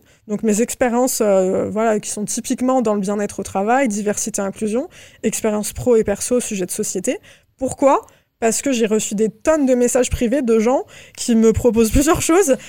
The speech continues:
mais, mais pas avec eux, mais, mais pour moi toute seule.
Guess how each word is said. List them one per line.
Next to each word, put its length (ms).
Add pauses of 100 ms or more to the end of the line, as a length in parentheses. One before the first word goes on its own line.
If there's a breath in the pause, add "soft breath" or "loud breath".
(140 loud breath)
mais, 180
mais 180
pas 240
avec 400
eux, 120
mais, 220
mais 180
pour 200
moi 120
toute 180
seule. 300